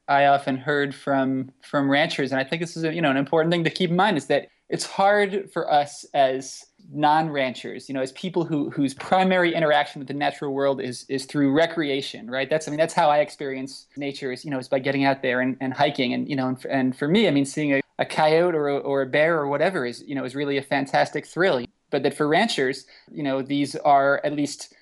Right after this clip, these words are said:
the way they perceive them is, you know, as, as an existential threat. <laughs> And, you know, I, I think that that's something that, that, uh,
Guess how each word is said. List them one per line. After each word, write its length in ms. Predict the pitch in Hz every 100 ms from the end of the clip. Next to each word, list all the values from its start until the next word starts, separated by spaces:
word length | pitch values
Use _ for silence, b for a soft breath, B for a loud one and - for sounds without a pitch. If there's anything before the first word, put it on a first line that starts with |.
| b b _ -
the 60 |
way 100 | 160
they 100 | 147
perceive 640 | 139 143 - - 226 208 160
them 360 | 127 127 147 b b -
is, 260 | 156 139 180
you 60 |
know, 100 | 160
as, 140 | 135 -
as 220 | 139 135
an 100 | 139
existential 640 | 160 160 143 151 143 175
threat. 420 | 170 175 214 - B
<laughs> 60 | B B _ -
And, 480 | 165 190 185 170 165
you 140 | 175
know, 80 | 165
I, 280 | 151 151 156
I 20 |
think 180 | 156 170
that 80 | 151
that's 180 | 147 -
something 260 | 151 147
that, 260 | 143 139 139
that, 280 | 139 135 147
uh, 440 | 139 135 135